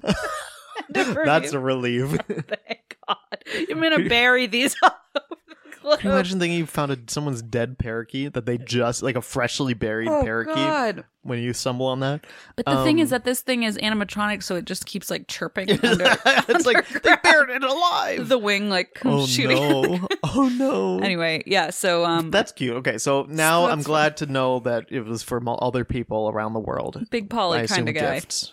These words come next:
Speaker 1: Yeah,
Speaker 2: Yeah.
Speaker 1: like Johnny <laughs> Appleseed.
Speaker 2: Or it sounds like this person has, uh, a store reselling them. <laughs>
Speaker 1: Or that.
Speaker 2: Right?
Speaker 1: I can't really figure out what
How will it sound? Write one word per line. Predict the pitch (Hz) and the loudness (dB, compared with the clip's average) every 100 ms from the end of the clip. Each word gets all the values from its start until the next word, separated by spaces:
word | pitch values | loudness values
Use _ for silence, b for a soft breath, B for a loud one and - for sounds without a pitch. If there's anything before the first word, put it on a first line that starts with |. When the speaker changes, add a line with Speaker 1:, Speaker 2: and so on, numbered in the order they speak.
| _ | _
Speaker 1:
Yeah, | - 147 | -6 -6
Speaker 2:
Yeah. | - | -4
Speaker 1:
like | 196 190 - | -6 -6 -10
Johnny | 185 196 175 | -6 -4 -4
<laughs> | - | -4
Appleseed. | - - - - - 196 | -6 -8 -10 -8 -8 -6
Speaker 2:
Or | 135 151 143 | -2 0 0
it | 131 | -2
sounds | 131 131 123 | -4 -4 -2
like | 117 113 - _ _ _ _ - | -2 -4 -12 _ _ _ _ -10
this | 120 113 | -6 -6
person | - 120 117 - 113 117 | -4 -6 -6 -6 -6 -4
has, | 113 107 104 107 | -2 -2 -4 -4
uh, | 110 104 98 104 113 123 _ _ _ - | -2 -2 -2 -4 -6 -10 _ _ _ -8
a | 127 | -2
store | - 151 196 151 131 120 | -2 0 2 2 2 0
reselling | 131 120 131 120 135 110 | -4 -2 -2 -2 -4 -6
them. | - 147 - | -4 -6 -6
<laughs> | - | -4
Speaker 1:
Or | 226 254 | 0 2
that. | 208 185 147 110 - | 2 2 2 -2 -2
Speaker 2:
Right? | 151 127 - 240 240 | -2 -2 -2 -6 -6
Speaker 1:
I | |
can't | - 285 269 | -4 -2 0
really | 277 285 | 0 0
figure | 285 233 233 | -2 -2 0
out | 214 180 | 0 0
what | 190 185 | 0 -2